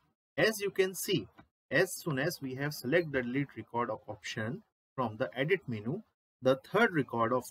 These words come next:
Kishan contact has been removed or deleted from our contacts table. Now, in this particular video, we have learned about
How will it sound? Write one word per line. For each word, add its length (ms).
Kishan 360
contact 500
has 180
been 280
removed 460
or 320
deleted 440
from 320
our 280
contacts 600
table. 300
Now, 380
in 160
this 180
particular 680
video, 420
we 120
have 180
learned 360
about 400